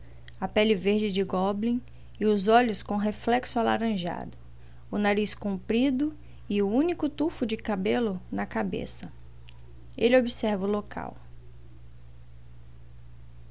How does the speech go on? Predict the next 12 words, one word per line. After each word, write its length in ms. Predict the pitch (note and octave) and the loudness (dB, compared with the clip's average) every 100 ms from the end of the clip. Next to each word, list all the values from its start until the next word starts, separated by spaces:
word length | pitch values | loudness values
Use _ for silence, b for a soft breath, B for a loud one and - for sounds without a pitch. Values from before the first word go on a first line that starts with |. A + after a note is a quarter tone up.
| - - - - - - - - - - - | -14 -14 -14 -14 -14 -14 -14 -14 -14 -14 -2
"O 100 | A3 | 0
grande 440 | G3+ B3 C#4 B3 | 6 8 8 6
rei 220 | G#3+ A#3+ B3 | 6 8 8
não 280 | A#3 C4+ | 8 6
vai 280 | D4 G3 A#3+ | 6 8 8
permitir 560 | A#3+ A#3+ A#3 - B3 G3 | 8 4 4 4 2 2
isso", 360 | F3 - - F#3 - - - | -2 -4 -6 -8 -14 -16 -8
afirma. 680 | - F#3 - G3 F3 E3 E3+ - - - - - - - - - - - - - | -2 -2 -2 -4 -4 -6 -10 -14 -16 -16 -14 -14 -14 -14 -14 -14 -14 -14 -14 -2
Abra 340 | C#4 D4 B3+ C4 | 4 6 8 6
um 60 | |
sorriso 500 | C4+ B3 A3+ A3+ A3 | 6 6 6 6 2
triste. 720 | A3 - - - - - - | -2 -6 -4 -4 -2 -4 -6